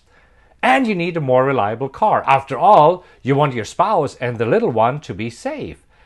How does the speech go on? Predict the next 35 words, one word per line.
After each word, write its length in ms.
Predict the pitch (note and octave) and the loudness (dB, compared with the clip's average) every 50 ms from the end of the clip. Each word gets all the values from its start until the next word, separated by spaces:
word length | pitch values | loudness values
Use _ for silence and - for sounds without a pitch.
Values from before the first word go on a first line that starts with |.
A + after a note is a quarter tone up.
| _ _ _ _ _ _ - | _ _ _ _ _ _ -12
As 340 | - - - A3 F3+ - - | -8 -6 -6 -6 -6 -6 -4
you're 160 | D#3+ D3 C3 | -2 -2 -2
buying 420 | A#2 G#2 B2 A#2+ B2+ B2+ A#2+ A2 | -2 -2 -2 -2 0 -2 -4 -6
a 80 | G#2+ F2 | -8 -10
house, 540 | - D#3 F#3+ F3+ C#3 C3+ D#3+ F3+ E3 - - | -6 -6 -4 -2 -2 -2 -4 -4 -6 -12 -12
you're 160 | G2 G2 G2 | -10 -10 -10
getting 300 | E2+ G2 F2+ F2+ G#2 A2+ | -8 -8 -8 -8 -8 -8
a 60 | C#3 | -8
mortgage. 640 | D#3 G3+ B3 D4 B3 C#3 G#2 D#2 - - - - _ _ _ _ _ _ - | -8 -6 -8 -8 -8 -10 -10 -10 -12 -16 -20 -20 _ _ _ _ _ _ -6
And 200 | A#3 C4 C#4+ D4+ | -4 -2 -2 -4
it's 180 | B3 - - | -6 -8 -8
time 440 | - F3 E3+ E3 F3 F3+ F#3+ G#3 F#3+ | -2 0 0 0 0 -2 -4 -8 -14
for 560 | _ _ - C#3+ C3 C3+ C#3 D#3 F3 - _ _ | _ _ -6 -2 2 2 2 2 0 -4 _ _
a 60 | - - | -12 -12
second 380 | - - G2+ F2+ - B2 B2+ | -10 -8 -12 -12 -10 -14 -16
car. 460 | - - A#3+ A#3+ F3 - C3 B2 _ _ - | -8 -4 0 0 0 0 -2 -6 _ _ -10
You 100 | C3+ C#3 | -8 -4
need 160 | E3+ A3+ G#3+ | -4 -4 -4
to 80 | - D#3+ | -6 -10
set 200 | - - C3+ C3 | -6 -4 -2 -2
up 300 | C3+ C3+ C3 - _ - | -2 -4 -4 -8 _ -18
the 80 | A2+ | -18
college 380 | - - - - - - - - | -12 -6 -4 -4 -4 -4 -10 -8
funds 300 | - B2 A2+ G#2+ G#2 - | -6 -4 -4 -4 -6 -8
for 140 | - C3 B2+ | -4 -4 -4
the 80 | A#2+ | -4
kids, 360 | A#2+ - - G#3 F3+ - - _ - | -4 -4 -4 -4 -4 -4 -8 _ -6
and 560 | G3+ A#3 B3+ B3+ B3 A#3 A3+ A#3+ B3 A#3 - _ _ _ _ | -4 -2 0 0 0 0 -2 -2 -4 -8 -12 _ _ _ _
you 100 | - C3 | -10 -8
need 180 | A#2+ C3 C#3+ D3 | -6 -6 -6 -6
to 60 | D3 | -8
start 340 | C3 - - A2+ G#2+ G#2 - | -12 -6 -4 -4 -4 -4 -6
saving 400 | - D3 D#3+ F#3 F3+ C3+ G#2 F2+ | -6 -4 -4 -4 -4 -8 -12 -12
for 160 | - - G#2 | -8 -8 -8
retirement. 720 | F#2+ F#2 - - F3+ A3+ A3+ D3+ G2 E2 C#2 C2 C2+ - _ | -8 -8 -6 -6 -6 -6 -4 -8 -10 -10 -14 -18 -20 -20 _